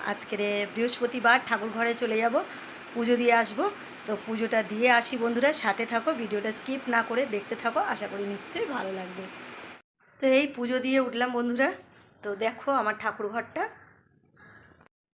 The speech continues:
বৃহস্পতিবার তো একটু দেরি হয় সব ঠাকুরের চান করানো, গুছিয়ে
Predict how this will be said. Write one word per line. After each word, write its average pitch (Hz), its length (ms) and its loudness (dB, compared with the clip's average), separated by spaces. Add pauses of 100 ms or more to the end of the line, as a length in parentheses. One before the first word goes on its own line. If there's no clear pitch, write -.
(380)
বৃহস্পতিবার 247 840 8 (120)
তো 359 120 8 (240)
একটু 247 240 2 (520)
দেরি 254 340 8 (100)
হয় 247 220 10 (580)
সব 262 300 8
ঠাকুরের 247 460 6 (100)
চান 214 240 6
করানো, 226 420 8 (340)
গুছিয়ে 226 360 4